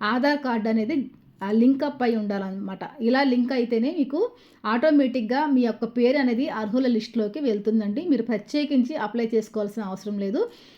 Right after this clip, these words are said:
మరి యొక్క పట్టాదారు పాస్‌బుక్‌కి మీ యొక్క సర్వే నెంబర్కి ఆధార్ నెంబర్ లింక్ అప్ అయ్యిందా లేదా అని చెప్పేసి ఒకసారి మీరు రైతు భరోసా కేంద్రాల వద్దకు వెళ్తే అక్కడున్న అధికారులు మీకు చెక్ చేసి చెప్పడం అయితే జరుగుతుంది.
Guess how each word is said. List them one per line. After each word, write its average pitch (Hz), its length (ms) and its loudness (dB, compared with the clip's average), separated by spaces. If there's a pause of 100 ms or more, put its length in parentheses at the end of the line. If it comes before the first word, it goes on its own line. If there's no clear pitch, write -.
(140)
మరి 240 180 4
యొక్క 240 180 0
పట్టాదారు 285 500 -2
పాస్‌బుక్‌కి 226 880 -2 (140)
మీ 220 60 4
యొక్క 220 160 0
సర్వే 220 380 2
నెంబర్కి 233 640 2
ఆధార్ 240 360 0
నెంబర్ 233 280 -2
లింక్ 226 280 0
అప్ 262 200 -8
అయ్యిందా 226 380 2
లేదా 214 280 0
అని 202 140 -4
చెప్పేసి 208 380 -6
ఒకసారి 208 420 -4
మీరు 202 160 -2
రైతు 202 280 -2
భరోసా 226 360 -2
కేంద్రాల 214 340 -4
వద్దకు 190 300 -6
వెళ్తే 196 340 -4 (360)
అక్కడున్న 294 460 4
అధికారులు 220 600 0
మీకు 233 300 0 (100)
చెక్ - 260 -2
చేసి 233 300 0
చెప్పడం 220 300 -2
అయితే 214 180 -4
జరుగుతుంది. 180 540 -4